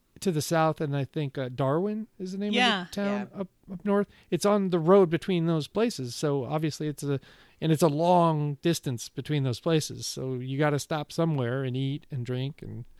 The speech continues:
Speaker 1: stay in a hotel or whatever. Uh, did they have a hotel? I don't remember.
Speaker 2: Well, that's the Pink Flamingo place.
Speaker 1: Oh, okay.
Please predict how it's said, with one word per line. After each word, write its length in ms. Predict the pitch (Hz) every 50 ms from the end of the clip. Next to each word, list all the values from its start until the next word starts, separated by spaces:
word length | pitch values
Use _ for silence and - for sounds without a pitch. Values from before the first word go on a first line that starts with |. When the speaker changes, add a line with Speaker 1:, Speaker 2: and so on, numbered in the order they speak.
| - _ - _ - _ _
Speaker 1:
stay 280 | - - - 139 131 131
in 80 | 135 135
a 60 | 127
hotel 440 | 123 127 117 - 135 151 170 170 147
or 120 | 127 120
whatever. 360 | 120 131 131 135 143 139 135 123 127 123 127
Uh, 40 | 131
did 240 | 135 127 135 135 131
they 60 | 156
have 240 | 123 135 180 185 202
a 20 | 190
hotel? 400 | 208 214 - 214 208 202 202 - _ _ _ -
I 80 | 143 139
don't 220 | 139 135 135 -
remember. 280 | - 139 135 131 127 -
Speaker 2:
Well, 40 | 220
that's 260 | 240 247 240 - -
the 120 | - 262
Pink 260 | - - 285 277 277 -
Flamingo 720 | - - 226 226 262 285 277 233 226 214 202 190 196 180 _ _ _ _ _ _ _ _ _ _ _ _ _ _ _ _ _ -
place. 580 | - 156 135 139 135 147 - - - - - _ _ _ _ - -
Speaker 1:
Oh, 160 | 160 151 139
okay. 260 | 143 - - 127 117